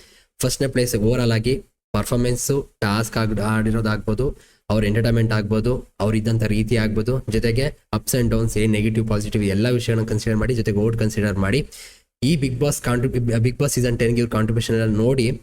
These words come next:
ನಾನು ಒಂದು ಟಾಪ್ ಫೈವ್ ಪ್ರೆಡಿಕ್ಷನ್ ಮಾಡಿದ್ದೆ. ನಾನು ಇವಾಗಲೂ ಅದಕ್ಕೆ ಸ್ಟಿಕ್ ಆನ್ ಆಗ್ತೀನಿ. So, ಅದರಲ್ಲಿ ಒಂದು ಪ್ಲೇಸ್ ಮಾತ್ರ ಆ ಕಡೆ ಈ ಕಡೆ ಆಗಿದ್ರು ನಂಗೆ ಏನ್ ಬೇಜಾರಿಲ್ಲ, ಅದನ್ನ ನಾನು ಮೊದಲೇ ಹೇಳಿದ್ದೆ.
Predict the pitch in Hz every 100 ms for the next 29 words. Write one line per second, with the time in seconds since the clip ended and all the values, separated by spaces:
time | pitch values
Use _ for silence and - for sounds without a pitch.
0 | - 113 123 120 117 - 110 120 123 127
1 | - 117 113 113 104 101 104 135 - -
2 | - 131 135 143 160 143 127 139 - 120
3 | 110 110 120 131 165 - - - - 143
4 | 139 156 175 123 156 160 143 131 131 135
5 | 117 123 117 117 113 110 123 110 107 104
6 | 101 107 101 117 113 117 110 110 110 107
7 | 110 101 101 123 147